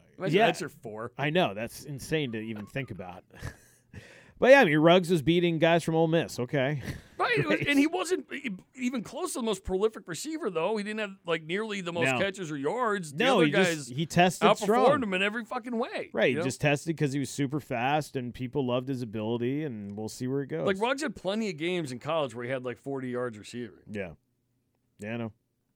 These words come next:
Speaker 1: So you expect him to be, like, a hundred yard a game a guy in the fucking F L when he's a forty yard a game guy in the fucking
Speaker 2: <laughs>
Speaker 1: college? Okay.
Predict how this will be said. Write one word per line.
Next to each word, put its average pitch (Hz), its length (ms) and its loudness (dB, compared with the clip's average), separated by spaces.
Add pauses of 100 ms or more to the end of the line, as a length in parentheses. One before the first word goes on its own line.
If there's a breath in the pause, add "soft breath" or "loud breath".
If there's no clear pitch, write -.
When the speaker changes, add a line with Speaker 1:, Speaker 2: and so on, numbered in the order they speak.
(160)
Speaker 1:
So 147 140 -8
you 143 160 -4
expect 147 360 -4
him 156 80 -6
to 147 80 -4
be, 139 80 -6
like, 143 140 -2
a 110 80 -10
hundred 131 260 -6
yard 131 220 -4
a - 20 -12
game 127 260 -6
a 131 60 -8
guy 120 220 -6
in 139 100 -6
the 120 60 -10
fucking 127 240 -8
F 113 120 -10
L 123 140 -4
when 135 100 -6
he's 113 60 -8
a 104 60 -16
forty 123 280 -8
yard 127 260 -4
a - 20 -10
game 135 240 -6
guy 143 300 -2
in 160 120 -2
the 135 100 -2
fucking 147 400 -6
Speaker 2:
<laughs> - 0 -
Speaker 1:
college? 151 380 -6
Okay. 151 500 -10